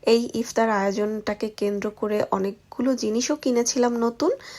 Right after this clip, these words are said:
but সেগুলো কোনো কিছুই আমি ইউজ করতে পারিনি, কারণ আমাদের এখানে ইফতার টাইমটা এখন খুবই আর্লি, মানে ছয়টার মধ্যে আজান দিয়ে দেয়, যার জন্য আসলে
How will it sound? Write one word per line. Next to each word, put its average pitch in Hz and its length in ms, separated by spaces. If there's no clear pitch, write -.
but 208 140
সেগুলো 226 400
কোনো 220 220
কিছুই 269 400
আমি 240 220
ইউজ 226 200
করতে 233 300
পারিনি, 226 480
কারণ 208 320
আমাদের 208 380
এখানে 226 440
ইফতার 240 360
টাইমটা 214 500
এখন 220 440
খুবই 254 480
আর্লি, 208 420
মানে 208 220
ছয়টার 240 400
মধ্যে 233 420
আজান 214 320
দিয়ে 220 200
দেয়, 233 240
যার 220 280
জন্য 240 300
আসলে 220 420